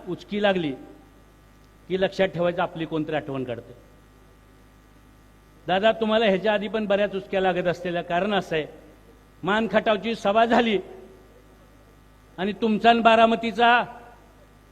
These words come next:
उल्लेख केल्याशिवाय मान खटावची कधी सभाच होत नाही. पण त्या उचक्या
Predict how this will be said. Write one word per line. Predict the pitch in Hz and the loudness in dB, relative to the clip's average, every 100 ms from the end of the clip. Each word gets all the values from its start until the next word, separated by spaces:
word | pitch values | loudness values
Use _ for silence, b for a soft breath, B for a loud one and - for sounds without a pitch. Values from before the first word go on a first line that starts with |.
| - - - - | -20 -20 -16 -2
उल्लेख | 208 254 262 | 0 6 4
केल्याशिवाय | 262 254 247 247 269 | 6 2 2 2 0
मान | 240 269 233 | 2 0 0
खटावची | 233 247 226 | 0 0 0
कधी | 233 233 | -2 -2
सभाच | - 190 214 214 | 0 2 2 0
होत | 190 170 | -2 -2
नाही. | 156 147 - - - - - - - - 208 | -4 -6 -16 -20 -20 -20 -20 -20 -20 0 0
पण | 202 | 0
त्या | - 240 247 | 2 8 8
उचक्या | 269 262 - 269 269 262 | 8 4 2 8 10 10